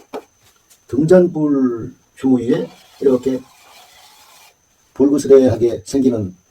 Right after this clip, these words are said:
테를 물이라고 한다,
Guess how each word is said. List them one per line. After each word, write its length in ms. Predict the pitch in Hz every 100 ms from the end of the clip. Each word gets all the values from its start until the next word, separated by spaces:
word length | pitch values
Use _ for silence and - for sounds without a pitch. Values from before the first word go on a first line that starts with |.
| _ _
테를 400 | - - 190 185 - _ _ _ _ _ _ _ _ _ _ _ _ _ _
물이라고 480 | - 117 139 160 131
한다, 340 | 101 101 127